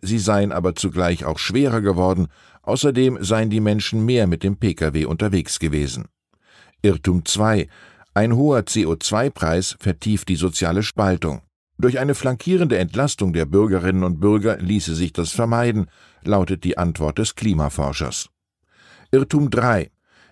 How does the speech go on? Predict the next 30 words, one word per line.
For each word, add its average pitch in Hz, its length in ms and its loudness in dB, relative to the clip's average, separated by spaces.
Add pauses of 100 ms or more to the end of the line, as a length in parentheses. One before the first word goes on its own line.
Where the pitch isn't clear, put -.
(120)
Die 107 80 2
Statistik 113 720 0
muss 120 220 0
nicht 95 280 -2
beachtet 104 500 -2
werden. 85 300 0 (580)
Die 113 140 0
Empirie 160 500 2
habe 120 300 2
in 92 100 2
der 98 120 0
öffentlichen 120 580 -2
Debatte 101 400 0
einen 92 260 0
schweren 127 460 0
Stand 110 420 -2
gegenüber 107 480 0
der 98 320 0
anekdotischen 92 800 0
Evidenz, 107 720 0
sagt 80 320 -4
der 98 140 0
Autor. 78 380 0 (440)
Schließlich 165 480 0
würden 147 240 2
viele 165 300 0
Abgeordnete 101 760 -2
in 104 140 2
ihren 87 320 0
Wahlkreisen 98 680 0